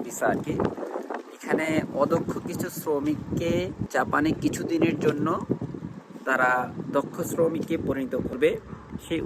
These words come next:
উদ্দেশ্যে তারা হচ্ছে কিছু লোক বাংলাদেশ থেকে নিবে, ঠিক আছে? এর বিনিময়ে একটা পারিশ্রমিক দিবে। এটাতে আমরা সবাই জানি কি পরিমাণে এটাতে খরচ হয়। এটাতে কোনো, ওইভাবে কোনো খরচ নাই। যেহেতু আপনারা একটা স্টুডেন্টের ফাইল প্রসেস করতেছেন, আপনারা আপনাদের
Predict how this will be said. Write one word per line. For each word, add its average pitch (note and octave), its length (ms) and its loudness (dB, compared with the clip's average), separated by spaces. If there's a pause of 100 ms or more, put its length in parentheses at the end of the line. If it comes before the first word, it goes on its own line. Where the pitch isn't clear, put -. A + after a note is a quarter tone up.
উদ্দেশ্যে D3+ 360 0 (120)
তারা C#3+ 160 8 (100)
হচ্ছে D3+ 200 -6 (100)
কিছু C#3 200 0 (140)
লোক C#3+ 120 6 (320)
বাংলাদেশ A#2+ 380 2
থেকে B2+ 240 0
নিবে, G#2+ 200 2 (420)
ঠিক G3 180 2
আছে? - 120 0 (120)
এর F3 80 4 (120)
বিনিময়ে E3 380 6
একটা D3+ 140 0 (100)
পারিশ্রমিক B2+ 520 0 (120)
দিবে। A2+ 180 2 (420)
এটাতে D3+ 280 4 (180)
আমরা C#3 140 4 (120)
সবাই E3+ 220 8 (100)
জানি C3 180 4 (180)
কি - 100 2 (120)
পরিমাণে C#3 360 8
এটাতে C#3+ 200 2 (120)
খরচ C3+ 300 4
হয়। A2+ 140 0
এটাতে C#3+ 280 2
কোনো, D3+ 180 2
ওইভাবে C#3 320 4
কোনো D3 100 4 (120)
খরচ D3 280 2 (140)
নাই। A#2 120 2 (180)
যেহেতু C#3+ 280 2 (100)
আপনারা D#3 260 4 (540)
একটা - 220 -2
স্টুডেন্টের C#3+ 380 0
ফাইল C#3+ 240 6
প্রসেস C#3 280 -4 (100)
করতেছেন, C3+ 400 -2 (100)
আপনারা C3+ 260 4 (680)
আপনাদের C#3+ 280 2